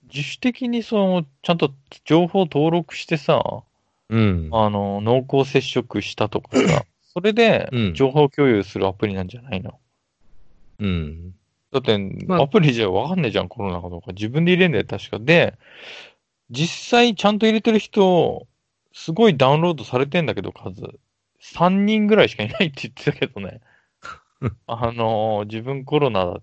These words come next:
Speaker 1: ですっていう風に入れてる人が。
Speaker 2: うん。だからまあ、
Speaker 1: うん。
Speaker 2: なんかあった時だよね。だから。まあ、保健所行くなり、陽性ですってなった時に、病院側でそのアプリでなん、なんか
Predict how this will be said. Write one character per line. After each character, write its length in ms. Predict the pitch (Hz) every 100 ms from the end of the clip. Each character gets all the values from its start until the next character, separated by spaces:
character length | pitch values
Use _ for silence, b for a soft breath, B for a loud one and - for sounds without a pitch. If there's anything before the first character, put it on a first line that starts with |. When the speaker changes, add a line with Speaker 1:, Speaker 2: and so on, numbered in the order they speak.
| -
Speaker 1:
で 140 | 107
す 180 | 101 - _
っ 40 |
て 100 | 101
い 160 | 98 98
う 40 |
風 140 | 104 95
に 100 | 92
入 80 |
れ 120 | 95 95
て 120 | 98
る 120 | 95
人 240 | - 98
が。 180 | 90 123 _ _ _ _ _ _ _ _ _ _ _ _ _
Speaker 2:
う 80 | 90
ん。 680 | 82 78 78 78 82 87 113
だ 100 | 139
か 80 | 190
ら 40 |
ま 160 | 131 175
あ、 20 |
Speaker 1:
う 20 | 107
ん。 20 |
Speaker 2:
な 160 | 156
ん 100 | 240
か 180 | - 110
あ 20 | 151
っ 140 | 92
た 160 | 180 131
時 320 | 95 - 78
だ 80 | 76
よ 60 | -
ね。 160 | 101 110 -
だ 100 | 85
か 100 | 85
ら。 40 | 90 - _ _ _ -
ま 100 | 95
あ、 20 |
保 120 | 101
健 300 | 107 110 120
所 80 | 117
行 100 | 113
く 120 | 127
な 140 | 101 82
り、 560 | 90 87 78 69 65 _ _ _ _ -
陽 300 | 113 110 113
性 200 | 120 117
で 120 | 151
す 80 | 151
っ 40 |
て 180 | - 85
な 260 | 80 123 156
っ 80 | -
た 220 | 143 101
時 320 | 101 87 90
に、 260 | 101 92 87
病 260 | 107 117
院 100 | 123
側 200 | 123 120
で 200 | 113 110
そ 160 | 104 110
の 180 | 101 98
ア 60 |
プ 160 | 101 87
リ 100 | 73
で 140 | 71
な 140 | 76 76
ん、 100 | 82
な 140 | 87 80
ん 80 |
か 160 | 76